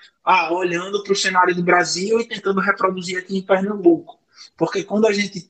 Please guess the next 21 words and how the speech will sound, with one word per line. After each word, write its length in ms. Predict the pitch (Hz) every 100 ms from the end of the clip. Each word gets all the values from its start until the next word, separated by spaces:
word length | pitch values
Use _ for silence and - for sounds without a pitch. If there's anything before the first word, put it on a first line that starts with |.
| -
tira, 260 | 165 -
tipo, 380 | - - - - - _ _ _ _ _ _ _ _
regiões 400 | - 151 156 175
da 140 | 170 170
Itália 420 | 170 143 127 127
mesmo, 260 | 131 117 123
voltando 320 | 139 143 135
pro 120 | 147
exemplo 240 | 139 143
principal, 500 | - 147 151 143 139 135 _ _ _ -
principal 500 | 147 - - 135 131
e 40 |
pra 160 | 131 131
China, 580 | - 156 180 220 151 - - - - -
a 80 | 175
análise 640 | 185 175 190 226 196 156
deles 540 | 143 160 190 151 131 -
é 80 | 160
muito 360 | 165 190 -
por 120 | 196
região. 640 | 196 190 202 190 156 127